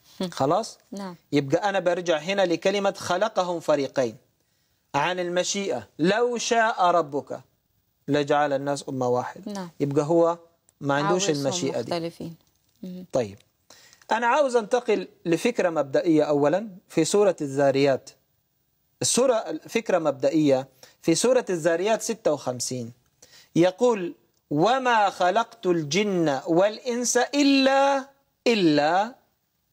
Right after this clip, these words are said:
Speaker 1: ليعبدون".
Speaker 2: كويس.
Speaker 1: هنا بدأت في مشكلة،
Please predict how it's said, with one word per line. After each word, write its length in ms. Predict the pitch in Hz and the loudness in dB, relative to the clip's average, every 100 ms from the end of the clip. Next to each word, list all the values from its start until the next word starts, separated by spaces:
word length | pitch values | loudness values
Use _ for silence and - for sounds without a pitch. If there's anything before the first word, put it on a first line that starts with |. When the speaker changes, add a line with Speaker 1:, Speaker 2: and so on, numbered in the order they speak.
| _ | _
Speaker 1:
ليعبدون". 760 | 139 143 151 139 135 127 123 113 _ _ _ _ _ _ _ _ _ _ - | 0 2 2 0 -4 -8 -10 -14 _ _ _ _ _ _ _ _ _ _ -6
Speaker 2:
كويس. 480 | 196 185 - - - _ _ _ _ _ _ _ _ - | -4 -4 -6 -14 -16 _ _ _ _ _ _ _ _ -2
Speaker 1:
هنا 180 | 214 | 0
بدأت 300 | 202 208 196 | 2 2 0
في 140 | - 180 | 0 -4
مشكلة، 480 | 170 - - - | -2 -4 -6 -10